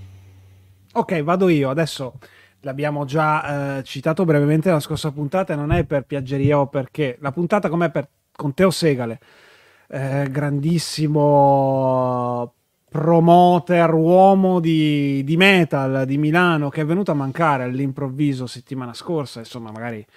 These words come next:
chi bazzica appunto questo ambiente sicuramente ne è venuto a conoscenza. Per me è stata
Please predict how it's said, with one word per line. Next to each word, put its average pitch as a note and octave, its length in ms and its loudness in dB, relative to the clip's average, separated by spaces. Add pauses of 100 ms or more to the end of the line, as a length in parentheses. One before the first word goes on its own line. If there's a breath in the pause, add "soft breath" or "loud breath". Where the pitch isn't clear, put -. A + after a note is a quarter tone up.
(420 soft breath)
chi - 140 -16
bazzica C3 520 -8
appunto C#3 280 -6
questo C3 220 -8
ambiente C#3+ 320 -4
sicuramente D#3 480 -4
ne C#3+ 60 -4
è - 20 -4
venuto D#3+ 220 -4
a D3 60 -8
conoscenza. E3 840 -4 (640 soft breath)
Per F3+ 200 -2
me F#3 300 0
è D3+ 40 0
stata E3 920 -2